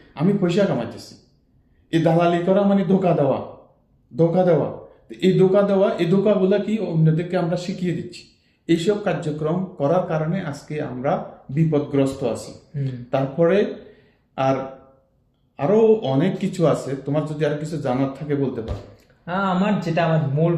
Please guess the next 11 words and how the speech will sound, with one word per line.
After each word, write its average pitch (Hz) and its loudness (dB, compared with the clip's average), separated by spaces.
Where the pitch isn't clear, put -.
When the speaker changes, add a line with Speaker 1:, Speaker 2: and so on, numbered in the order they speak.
Speaker 2:
পয়েন্ট 185 2
যেটা 147 -2
ছিল, - -6
যে 202 0
ইমানের 160 2
অঙ্গ, 147 -6
এই 160 -6
যে 170 0
তারা 160 0
বদনামিটা 143 -2
করেছে, 135 -4